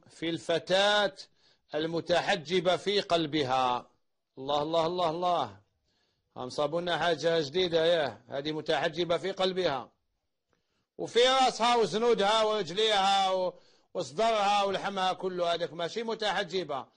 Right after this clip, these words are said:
متحجبة غير في قلبها. الله يهديك. ما رأيكم في الفتاة المتحجبة في قلبها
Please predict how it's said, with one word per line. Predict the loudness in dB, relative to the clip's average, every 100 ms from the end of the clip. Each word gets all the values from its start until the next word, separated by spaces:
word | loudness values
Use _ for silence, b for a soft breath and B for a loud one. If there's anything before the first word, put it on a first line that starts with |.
| b b
متحجبة | -10 -4 -2 -2 0 0 2
غير | 2 0
في | 0 -2
قلبها. | 0 0 2 0 0 -4 -8
الله | -4 -2
يهديك. | 0 0 0 -2 -2 -10 _ _ _ _ _ _ _ _
ما | -2 2 4
رأيكم | 4 2 0 -2 -4
في | -4
الفتاة | -2 -2 0 -2 -2
المتحجبة | -4 -6 -4 -4 -2 -4 -4 -4 -2
في | -4 -2 -2
قلبها | 0 -2 -2 -4 -2 -2 -6